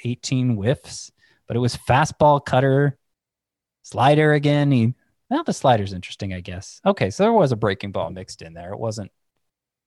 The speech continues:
it wasn't just, uh, it wasn't just all hard stuff. Um, so maybe he's onto something. Maybe he is starting to develop a breaking ball that's allowing him to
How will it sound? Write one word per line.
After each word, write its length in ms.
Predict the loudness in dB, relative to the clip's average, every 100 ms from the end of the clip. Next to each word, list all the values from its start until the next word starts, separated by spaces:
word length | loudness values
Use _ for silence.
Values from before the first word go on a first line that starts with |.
| _ _ _ _ _ -4
it 140 | -2
wasn't 440 | 2 2 2 -4
just, 420 | -4 -4 -4 -4 -4
uh, 200 | -2 -2
it 80 | 0
wasn't 340 | 0 0 -4
just 240 | -6 0
all 220 | 0 0 -2
hard 300 | -2 -4 -10
stuff. 520 | -10 -10 -12 _ _ _ _ _ _ _ _ _ _ _ -14
Um, 340 | -14 -12 -16 -18 _ _ _
so 100 | -2
maybe 280 | 0 2 2
he's 160 | 2 2
onto 200 | 0 0
something. 360 | -4 -8 -4
Maybe 240 | -2 0 0
he 140 | 0
is 200 | -2 -4
starting 580 | -8 -16 -4 0 0 -2
to 100 | -6
develop 380 | -4 0 0 -2
a 20 |
breaking 400 | -2 -2 -2 -4
ball 160 | -2 -2
that's 220 | -4 -6
allowing 400 | -2 -2 -2 -4
him 260 | -4 -4 -6
to 380 | -8 -8 -8